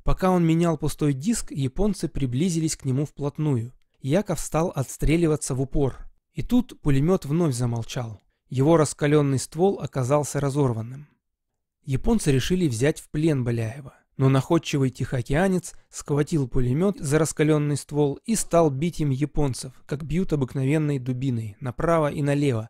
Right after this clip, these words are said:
по звенящим каскам врага. Он бил до тех пор, пока способен был видеть людей со зверевшими лицами, одетых в чужую, ненавистную военную форму.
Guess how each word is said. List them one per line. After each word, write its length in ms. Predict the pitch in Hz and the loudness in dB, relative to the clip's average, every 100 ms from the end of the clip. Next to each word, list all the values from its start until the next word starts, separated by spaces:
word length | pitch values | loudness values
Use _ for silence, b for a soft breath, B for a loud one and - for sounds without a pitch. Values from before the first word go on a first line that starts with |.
| - | -6
по 120 | 143 | -4
звенящим 600 | 117 123 139 160 - 135 | 0 2 2 2 0 -4
каскам 520 | 117 139 131 - 127 117 | -4 -4 -4 -4 -4 -2
врага. 480 | 120 127 123 110 - | -2 -2 -2 -6 -6
Он 240 | 143 147 131 | 0 2 0
бил 380 | 123 175 185 151 | 0 2 4 4
до 100 | 147 | 2
тех 240 | 143 - - | 2 -4 2
пор, 260 | 202 190 | 4 4
пока 360 | - 151 - 170 | 0 -6 -2 -2
способен 640 | - 143 - 185 170 160 | -2 -4 -2 0 0 0
был 160 | 139 139 | 2 0
видеть 480 | 131 160 127 113 - | -2 -2 -2 -4 -6
людей 340 | 131 123 160 | -4 2 2
со 140 | - 131 | 2 -2
зверевшими 580 | 120 123 143 - 135 | -2 0 -2 -2 -2
лицами, 540 | 147 151 - 139 123 120 | 0 -2 -2 -6 -6 -6
одетых 480 | 127 123 139 135 - | -4 0 2 2 0
в 80 | - | -8
чужую, 600 | - 117 117 175 147 113 147 | -2 0 4 4 4 2 -2
ненавистную 760 | 127 127 127 160 - 147 131 | 0 2 2 0 0 2 2
военную 520 | 117 120 131 127 127 | 2 0 0 0 0
форму. 500 | 120 - 127 - 117 | -2 -2 -2 -2 -8